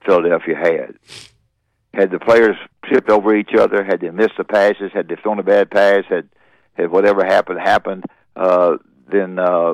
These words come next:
it would have been bad. You'd have been on Andy. You'd have been on Andy if you were a fan. Uh, they didn't. They scored every time they had the football in the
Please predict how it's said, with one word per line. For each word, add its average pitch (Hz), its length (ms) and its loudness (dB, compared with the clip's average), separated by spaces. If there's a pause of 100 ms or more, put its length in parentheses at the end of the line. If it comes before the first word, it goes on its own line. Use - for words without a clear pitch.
it 65 140 -12
would 95 120 0
have 87 80 -4
been 92 180 -2
bad. 95 320 0
You'd 90 100 -10
have 87 80 -8
been 95 200 -4
on 90 180 -6
Andy. 92 340 -8
You'd 92 120 -8
have 87 80 -10
been 90 140 -6
on 90 160 -8
Andy 87 280 -8
if 82 100 -20
you 87 100 -8
were 82 200 -6
a 82 40 -16
fan. 87 440 -4 (760)
Uh, 82 520 -4 (180)
they 92 120 -4
didn't. 87 380 -2 (880)
They 95 140 -6 (240)
scored 98 340 0
every 95 140 0
time 92 240 -2
they 90 160 -4
had 90 140 -2
the 90 60 -12
football 87 480 0
in 82 60 -16
the 80 80 -14